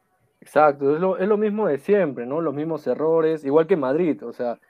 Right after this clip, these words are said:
ya llegamos a un punto donde, pues,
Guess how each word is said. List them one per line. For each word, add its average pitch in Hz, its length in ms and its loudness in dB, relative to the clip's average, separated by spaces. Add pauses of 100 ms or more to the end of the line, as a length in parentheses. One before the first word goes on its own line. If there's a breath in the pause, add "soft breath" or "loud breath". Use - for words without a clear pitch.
(420)
ya 160 480 4
llegamos 147 420 -2
a 151 40 -6
un 147 100 -6
punto 151 300 -4
donde, 160 300 -4
pues, 110 420 -10